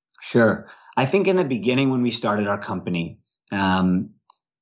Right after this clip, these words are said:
the product pipeline was really exciting. Um, we had met a lot of people in the industry that make a lot of different products, and we were already starting to, to work on prototypes of different products.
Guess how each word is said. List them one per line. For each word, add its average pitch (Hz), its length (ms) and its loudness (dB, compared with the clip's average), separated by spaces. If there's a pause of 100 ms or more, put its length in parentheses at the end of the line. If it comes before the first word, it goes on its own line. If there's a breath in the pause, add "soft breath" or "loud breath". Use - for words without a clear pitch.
(300)
the 117 120 2
product 139 500 2
pipeline 104 580 -4
was 101 180 -8
really 104 300 -2
exciting. 95 720 -4 (160)
Um, 90 520 -4
we 104 200 4
had 101 360 2
met 110 200 6
a 107 60 4
lot 107 220 4
of 107 120 0
people 107 300 2
in 104 80 4
the 98 120 0
industry 98 380 2
that 90 120 0
make 101 180 0
a 98 60 0
lot 98 180 4
of 98 100 0
different 87 340 -4
products, 92 600 0 (440 soft breath)
and 101 120 2
we 104 100 6
were 104 160 4
already 113 300 6
starting 104 420 4
to, 90 320 -2
to - 140 -4
work 107 320 2
on 92 240 2
prototypes 95 640 0
of 85 80 -4
different 87 320 0
products. 87 560 0